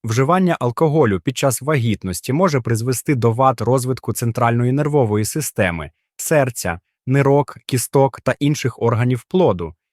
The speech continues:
Ці порушення можуть мати незворотні наслідки для здоров'я дитини протягом усього її життя. Висновок.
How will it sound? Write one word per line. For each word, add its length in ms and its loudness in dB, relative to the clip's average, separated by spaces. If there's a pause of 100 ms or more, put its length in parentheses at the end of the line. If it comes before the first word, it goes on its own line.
(140)
Ці 160 -2
порушення 540 0
можуть 380 0
мати 280 0
незворотні 720 0
наслідки 560 -2
для 160 0
здоров'я 440 2
дитини 560 2
протягом 520 0
усього 480 0
її 300 2
життя. 480 -2 (200)
Висновок. 600 0